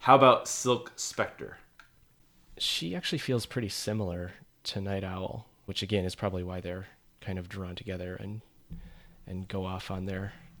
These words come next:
Speaker 2: little additional missions and stuff like that, you know, 'cause they,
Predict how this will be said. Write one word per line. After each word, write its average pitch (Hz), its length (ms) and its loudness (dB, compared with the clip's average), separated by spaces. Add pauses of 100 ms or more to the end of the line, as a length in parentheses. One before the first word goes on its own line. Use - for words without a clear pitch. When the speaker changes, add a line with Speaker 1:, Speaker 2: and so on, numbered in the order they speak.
(840)
Speaker 2:
little 95 240 -4
additional 92 420 -4
missions 92 600 -4
and 101 120 -6
stuff - 280 -8
like - 180 -8
that, 95 420 -4
you 110 80 -6
know, 95 140 -6
'cause 104 160 -8
they, 95 220 -2